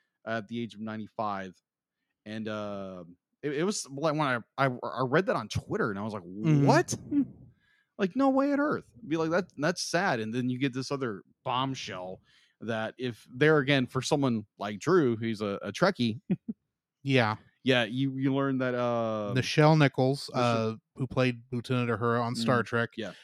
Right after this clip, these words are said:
Speaker 2: and played her in Star Trek The Animated Series, and then did a bunch of other, uh, roles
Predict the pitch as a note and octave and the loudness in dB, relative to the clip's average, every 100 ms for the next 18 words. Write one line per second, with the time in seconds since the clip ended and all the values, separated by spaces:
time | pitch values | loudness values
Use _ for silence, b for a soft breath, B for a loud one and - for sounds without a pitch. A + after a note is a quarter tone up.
0 | B - C#3 D#3+ C#3+ E3+ E3 D#3+ D#3 D3+ | B 0 4 6 6 8 8 10 8 8
1 | - D3 C#3 C#3+ C#3+ C#3 C3+ C3 B2 - | 4 2 2 -2 -2 0 0 -2 -4 -6
2 | B2+ B2+ A#2+ B2+ B2+ B2+ B2+ A#2+ G#2 - | -4 -4 -4 -4 -4 -2 -2 -2 -4 0
3 | C#3+ D#3+ D#3 - C#3 C3 C3 C3 B2+ B2+ | 2 2 0 -2 -2 0 2 2 4 4
4 | B2 A#2 _ _ _ _ _ _ _ _ | 2 0 _ _ _ _ _ _ _ _
5 | B2+ A#2+ A2 G#2 G#2+ A2 - B2+ C3+ C3 | 0 2 4 2 -2 -6 -6 4 6 6
6 | B2+ A#2+ - | 4 0 -6